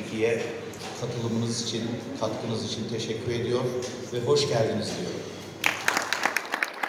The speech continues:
Sizlerin de çok iyi bildiği gibi Balıkesir hakikaten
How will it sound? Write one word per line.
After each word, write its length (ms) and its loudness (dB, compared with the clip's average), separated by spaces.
Sizlerin 580 6
de 120 8
çok 140 4
iyi 120 0
bildiği 400 2
gibi 420 0
Balıkesir 580 2
hakikaten 540 -2